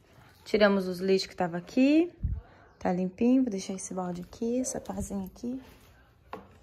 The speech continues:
A moça que vai morar aqui em casa, ela já tem, ela mora numa casa que tem piscina, então ela sabe como que mexe nas coisas, como que funciona, ah, os produtos da li-, da piscina, né?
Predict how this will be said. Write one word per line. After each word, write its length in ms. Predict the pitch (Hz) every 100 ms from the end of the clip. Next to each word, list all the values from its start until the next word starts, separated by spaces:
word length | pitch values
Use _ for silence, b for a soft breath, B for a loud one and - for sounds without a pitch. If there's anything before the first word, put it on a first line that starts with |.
| _ _ B B B B B B B B _
A 140 | 214
moça 280 | 240 226 226
que 120 | 220
vai 120 | 208
morar 220 | 208 208 196
aqui 140 | 196
em 60 | 190
casa, 440 | 208 220 220 185
ela 200 | 185 190
já 180 | 190 233
tem, 440 | - 254 247 247 -
ela 220 | 196 202
mora 240 | 214 240
numa 180 | 202 185
casa 240 | 214 214
que 100 | 214
tem 160 | 226 226
piscina, 340 | 247 311 185 180
então 160 | 185
ela 140 | 185 208
sabe 420 | - 196 208 233 B B - -
como 280 | 226 226
que 100 | 226
mexe 560 | 254 320 285 285 269 262
nas 200 | 226 226
coisas, 340 | - 240 247 -
como 140 | 233
que 80 | 226
funciona, 500 | - 247 233 220 226 -
ah, 420 | - 202 196 185 185
os 120 | -
produtos 360 | - 320 269 262
da 100 | 240
li-, 140 | 233
da 180 | - 208
piscina, 400 | 208 - 175 170
né? 220 | 175 214